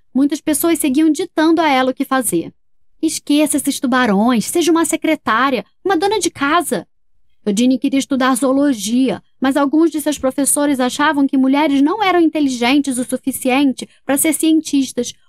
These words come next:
ou corajosas o suficiente para explorar os oceanos. E eles repetiam que tubarões eram monstros irracionais. Eugenie discordava.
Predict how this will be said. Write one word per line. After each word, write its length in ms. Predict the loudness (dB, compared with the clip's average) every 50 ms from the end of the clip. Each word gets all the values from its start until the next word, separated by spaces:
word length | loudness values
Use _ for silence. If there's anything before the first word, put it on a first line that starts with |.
| _ -6
ou 80 | -4
corajosas 720 | -2 0 0 2 2 0 0 0 0 0 0 0 -2 -4 -6 -6
o 20 |
suficiente 760 | -8 -8 -8 -6 -6 -4 -4 -2 -2 0 0 0 0 -2 -4
para 120 | -4 -4
explorar 500 | -4 -4 -4 -2 -2 0 0 0 0 0
os 100 | -2 -2
oceanos. 800 | -4 -4 -4 -4 -4 -2 -2 0 0 0 -2 -4 -8 -12 -18 _ _ _ _ _ _ _ _ _ _ _ -2
E 80 | 0
eles 200 | 0 0 0 -2
repetiam 600 | -4 -6 -4 -4 -4 -4 -2 0 0 2 2 0
que 80 | -2 _
tubarões 420 | -6 -4 -2 0 0 0 0 0
eram 180 | 0 0 0 0
monstros 600 | 0 2 2 2 2 2 0 -2 -2 -4 -2 -2
irracionais. 920 | -2 -2 -2 -4 -4 -2 -4 -2 -2 -4 -6 -6 -10 -8 -8 -10 -10 -12 -16 _ _ _ _ _ _ _ _ _ _ _ _ _ _ _ _ _ _ _ -6
Eugenie 400 | -4 -4 -2 -2 -2 0 -2 -2
discordava. 880 | -4 -8 -12 -6 -6 -4 -4 -4 -4 -4 -2 -2 -4 -6 -8 -18 -20